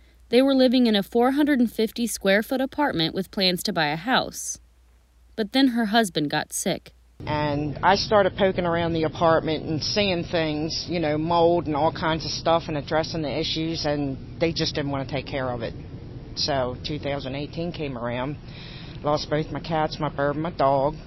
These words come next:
Speaker 2: My dog had a collapsed trachea, which was from the mold that was in the place. He started coughing and hacking really bad. Two thousand nineteen, my husband had a, he had a diagnosis with a pulmonary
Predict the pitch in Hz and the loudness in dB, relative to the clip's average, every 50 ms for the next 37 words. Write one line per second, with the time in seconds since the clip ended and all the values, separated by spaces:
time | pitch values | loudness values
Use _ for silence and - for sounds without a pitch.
0 | - 151 139 135 127 - 139 143 151 147 151 143 143 139 - 165 156 143 143 - | -12 -8 -8 -6 -2 0 0 2 2 0 0 -2 -2 -2 -2 -2 -2 0 -2 -4
1 | - - - 151 156 151 - 139 139 135 135 131 147 143 - - - 147 143 147 | -4 -4 -2 -2 -2 -2 -4 -4 -4 -2 -2 -2 -4 -4 -4 -4 -4 -4 -4 -4
2 | - - - 151 139 143 139 139 135 - - - - - - - - - - - | -6 -6 -4 -4 -2 -2 -2 -4 -6 -8 -12 -18 -18 -18 -18 -18 -18 -18 -16 -14
3 | - 147 165 165 147 135 135 123 127 139 - - - - 143 131 127 120 123 123 | -8 -4 -2 0 0 -2 -2 -4 -4 -4 -4 -6 -6 -6 -6 -6 -6 -6 -8 -10
4 | - - - - - - 143 131 131 135 - - 165 147 - - 151 139 127 123 | -12 -14 -14 -12 -8 -6 -4 -4 -4 -4 -6 -6 -6 -6 -4 -4 -2 -2 -4 -4
5 | - - - 135 135 135 - 139 135 127 127 135 139 135 135 - - 117 127 139 | -8 -6 -2 -2 -2 -2 -2 -4 -6 -6 -4 -4 -4 -6 -6 -6 -8 -8 -8 -8
6 | 135 135 135 131 - 113 117 117 123 123 120 - - - - - - - - - | -6 -8 -8 -6 -6 -6 -4 -4 -6 -6 -8 -10 -14 -14 -14 -14 -14 -16 -16 -18
7 | - - - - - - - - 185 170 - 180 175 170 165 160 160 160 160 160 | -18 -18 -18 -18 -16 -12 -8 -6 -4 -4 -2 -2 -2 -2 -2 -4 -4 -2 -2 -2
8 | 156 156 151 - 190 175 170 165 147 135 139 147 147 143 - - 143 143 143 143 | -2 -4 -4 -4 -4 -4 -4 -2 -4 -4 -2 -4 -4 -4 -4 -6 -6 -6 -4 -4
9 | 139 135 127 127 123 - - - - - - - - - - - - - - - | -4 -4 -4 -4 -6 -6 -10 -16 -18 -18 -18 -18 -18 -18 -18 -18 -18 -18 -18 -18
10 | - - - - - - - - - - - 139 165 180 165 160 160 139 131 123 | -18 -18 -18 -18 -18 -18 -18 -18 -16 -14 -10 -8 -6 -4 -4 -4 -4 -4 -4 -2
11 | 110 104 104 101 104 107 - - - - 156 143 139 139 135 147 143 143 143 - | -2 -4 -4 -6 -8 -12 -14 -14 -10 -6 -4 -2 -2 -2 -2 -4 -4 -4 -4 -6
12 | - 127 120 - 120 120 117 117 110 107 - - - - - - - - - - | -8 -8 -8 -6 -6 -4 -4 -4 -4 -6 -8 -12 -16 -16 -18 -18 -18 -18 -18 -18
13 | - - - - - - - - - - - - - - - - - - - - | -18 -18 -18 -18 -18 -16 -16 -16 -16 -16 -18 -18 -16 -16 -16 -16 -16 -16 -16 -16
14 | - - - - - 196 196 196 190 175 170 160 151 143 139 135 | -16 -14 -12 -6 -4 -2 -2 -2 -2 -2 -2 0 0 -2 -2 -4